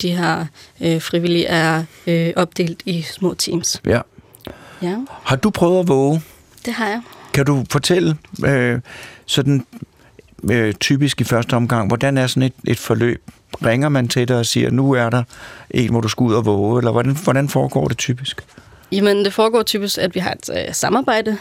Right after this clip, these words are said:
Speaker 1: med blandt andet hjemmeplejen, eller plejehjem, eller, øh, sygehuse, hvor at der er mennesker, øh, professionelt øh, professionelle mennesker, der ringer til os og siger, "Hey, vi har brug for hjælp til, øh,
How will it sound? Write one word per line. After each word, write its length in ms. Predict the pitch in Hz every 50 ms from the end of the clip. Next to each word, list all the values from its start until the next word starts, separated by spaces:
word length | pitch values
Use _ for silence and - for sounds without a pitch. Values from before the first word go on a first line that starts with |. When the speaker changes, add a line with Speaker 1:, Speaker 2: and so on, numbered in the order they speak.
| - -
Speaker 1:
med 440 | 226 208 202 196 190 190 185 175 175
blandt 300 | - - 185 180 180 180
andet 220 | 180 180 185 185
hjemmeplejen, 640 | 190 196 196 226 233 - - 214 196 190 196 190 - -
eller 240 | 180 175 165 156
plejehjem, 640 | 160 - - 185 180 190 202 214 220 208 196 190 185 -
eller, 400 | - 175 170 160 143 151 160 160 160 - - - - - - -
øh, 180 | - 170 156 156
sygehuse, 720 | - - - 254 285 285 294 262 262 247 - 226 220 214 - -
hvor 440 | 196 185 202 202 190 180 170 - -
at 180 | - 180 170 - _ -
der 60 | 175
er 300 | 160 160 - 165 165 160
mennesker, 440 | 156 160 165 165 170 - - 220 214 - - - - - _ -
øh, 140 | 175 165 165
professionelt 800 | - - 180 - - 220 220 - 254 214 190 170 - - - - _ _ _ _ _ _ _ _ _ _ - 330 - -
øh, 540 | - 185 175 170 170 165 165 165 156 156 165 - -
professionelle 520 | - 175 - - 180 - - 180 175 175
mennesker, 280 | 196 160 160 170 - 175
der 140 | 180 165 -
ringer 200 | 165 170 196 214
til 180 | - - 240
os 160 | 196 185 190 -
og 100 | 185 170
siger, 220 | - - 185 175
"Hey, 220 | 185 208 202 208
vi 60 | 202 202
har 100 | 190 175
brug 220 | - 185 180 -
for 240 | - - 240 214 185 - - - - - - -
hjælp 280 | - 196 185 180 175 -
til, 500 | - - - 175 165 160 160 160 156 - - -
øh, 440 | - 175 170 165 160 156 156 147